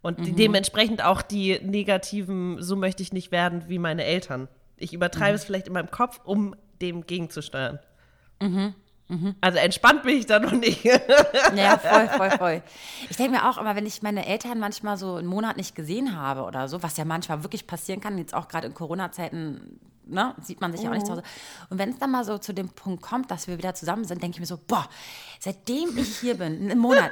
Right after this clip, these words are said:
Speaker 2: hab ich wieder Ohrenschmerz." Weil wir, Familie Gottschalk, ey Leute, wir diskutieren alle so laut und wir sind alle laut und wir haben alle eine Oktave, sind, äh, sprechen wir höher. Und ich denk mir so, "Wow, das hab ich von euch." Und guck die beiden noch an. Und ich, ich hab das von
Speaker 1: Schreist,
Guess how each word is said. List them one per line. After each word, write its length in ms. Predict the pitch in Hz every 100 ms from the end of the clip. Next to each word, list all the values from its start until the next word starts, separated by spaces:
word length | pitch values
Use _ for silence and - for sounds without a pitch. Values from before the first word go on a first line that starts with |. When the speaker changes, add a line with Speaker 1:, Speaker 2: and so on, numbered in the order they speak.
| 523
Speaker 2:
hab 180 | 554 -
ich 160 | 277 523
wieder 220 | 247 262
Ohrenschmerz." 640 | 214 220 - 180 156 -
Weil 140 | 196 202
wir, 80 | - - -
Familie 380 | 233 233 277
Gottschalk, 380 | 262 240 208 196 -
ey 100 | 226
Leute, 260 | 214 208 196 - -
wir 100 | -
diskutieren 520 | 208 - 214 - 220 -
alle 220 | 196 220
so 160 | 190 220
laut 460 | 220 202 165 185
und 200 | - 190
wir 80 | -
sind 120 | 196 -
alle 160 | 233
laut 320 | 254 240 226 -
und 60 |
wir 60 | 180
haben 120 | 180
alle 160 | 208 254
eine 140 | 247
Oktave, 560 | 180 - 214 202 185 -
sind, 240 | 196 - - -
äh, 180 | - -
sprechen 420 | - 302 359 220
wir 100 | 196
höher. 320 | 233 240 254 302 - 349 339 - 254
Und 140 | 233 226
ich 80 |
denk 160 | 240 247
mir 80 | 226
so, 140 | 226 190
"Wow, 360 | 247 269 247 - - - -
das 200 | 262 262
hab 100 | 285
ich 140 | 294 -
von 140 | 247
euch." 340 | 247 302 254 - -
Und 160 | 254 -
guck 200 | 349 -
die 140 | 302
beiden 320 | 269 285 285
noch 160 | 269 269
an. 160 | 277
Und 60 | 208
ich, 200 | 233 -
ich 280 | 254 - -
hab 240 | 262 -
das 240 | 294 302 -
von 280 | 277 262 233
Speaker 1:
Schreist, 520 | - 254 247 320 -